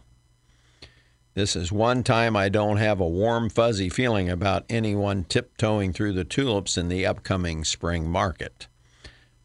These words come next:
Today, the housing market is good. Interest rates are low. Now is the time to act. That's how you can protect yourself.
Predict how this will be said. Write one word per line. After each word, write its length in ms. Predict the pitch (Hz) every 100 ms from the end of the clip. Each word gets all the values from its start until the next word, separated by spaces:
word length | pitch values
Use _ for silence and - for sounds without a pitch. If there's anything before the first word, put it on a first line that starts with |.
| -
Today, 840 | - 101 90 120 117 92 - - _ _ _ _ _ _ _ _ _ _
the 160 | 87 90
housing 580 | 85 107 107 92 104 98
market 440 | 92 95 - 87 -
is 260 | 98 82 87
good. 800 | 80 92 104 98 80 64 65 65 _ _ _ _ _ _ _ _ _ _ -
Interest 600 | 113 117 117 117 107 -
rates 420 | 107 110 101 - - _ _ -
are 460 | 104 104 104 98 110 _
low. 840 | 135 104 104 107 110 101 90 71 - _ _ _ _ _ _ _ _ _ _ -
Now 800 | 95 95 104 110 98 82 76 - _ _ _ _
is 260 | 98 90 -
the 140 | 85
time 520 | - 98 92 85 85 80 _ _
to 180 | - - -
act. 500 | 90 87 80 - - _ _ _ _ _
That's 280 | - 87 -
how 200 | 104 104
you 300 | 92 98 95
can 200 | - 80
protect 540 | - 80 - 85 - 80
yourself. 520 | 80 - 58 -